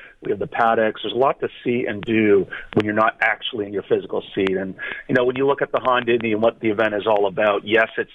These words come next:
the, the excuse to have the, obviously the, the great N T T IndyCar Series in Toronto annually, but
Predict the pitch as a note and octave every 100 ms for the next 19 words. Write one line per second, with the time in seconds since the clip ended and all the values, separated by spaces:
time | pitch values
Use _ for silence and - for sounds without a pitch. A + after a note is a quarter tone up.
0 | - G#2 G#2 G#2+ G2+ - - G#2 - G2+
1 | G#2 F2+ F#2+ F2+ - - - A#2 A2 A2+
2 | G2 G#2 - G#2 A2+ A2 - G#2+ - G#2
3 | - G#2+ G2+ G2 G#2 - G#2+ G2 F#2+ -
4 | A#2+ A2+ - G#2+ G2+ G2 G2 F#2+ F#2 F#2
5 | E2 G#2+ F#2